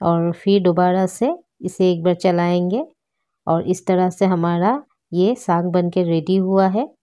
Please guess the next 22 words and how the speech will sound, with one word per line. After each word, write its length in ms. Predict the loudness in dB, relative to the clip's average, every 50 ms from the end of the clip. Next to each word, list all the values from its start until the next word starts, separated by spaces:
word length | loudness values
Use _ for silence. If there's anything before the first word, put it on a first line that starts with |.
| -12
बहुत 380 | -8 -8 -6 -4 -4 -4 -4 -4
ही 60 | -6 -4
टेस्टी 420 | -2 0 -2 -2 -2 -2 -2 0
होता 300 | 0 0 0 0 0 -2
है, 220 | -2 -2 -4 -6 -6 -6
बहुत 380 | -6 -4 -4 -4 -4 -4 -4 -6
ही 60 | -4
हेल्दी 380 | -2 -2 0 0 0 0 0 0
होता 300 | 2 0 0 -2 -2 -2 -2
है। 260 | 0 0 -2 -2 -4 _ _ _ _ _ _ _ -10
इसे 220 | -6 -2 0 2
आप 160 | 2 2 2 2
ज़रूर 320 | 0 0 2 2 2 2 2
बना 260 | 2 2 2 0 -2
के 180 | -2 -2 -4 -4
खाइए, 500 | -4 -4 -2 0 2 2 2 2 0 -2 -4 -8 _ _ _ _ _ -4
रोटी 300 | -2 -2 -2 0 -2 -2 -2
चावल 460 | -2 -2 -2 0 0 0 0 0 -2 -6 _ _ _ _ _ _ _ -8
किसी 200 | -8 -4 -4 -4
के 160 | -4 -2 -2 -2
भी 140 | -2 -2
साथ, 260 | -2 -2 -2 -2 -2